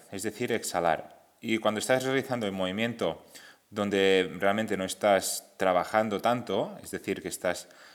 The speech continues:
realizando el movimiento excéntrico, entonces en este caso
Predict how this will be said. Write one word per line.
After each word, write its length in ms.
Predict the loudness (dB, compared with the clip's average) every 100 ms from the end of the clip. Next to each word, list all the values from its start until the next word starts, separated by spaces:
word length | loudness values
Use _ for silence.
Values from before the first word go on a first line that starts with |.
| _ _
realizando 800 | -4 -2 0 0 2 2 2 0
el 100 | -4
movimiento 760 | -4 -2 -2 -2 -4 -4 -6 _ -6
excéntrico, 840 | -6 -6 -2 -2 -2 -4 0 -2
entonces 440 | -2 -4 -4 -2 -4
en 120 | -4
este 200 | -4 0
caso 580 | 0 0 -4 -4 -10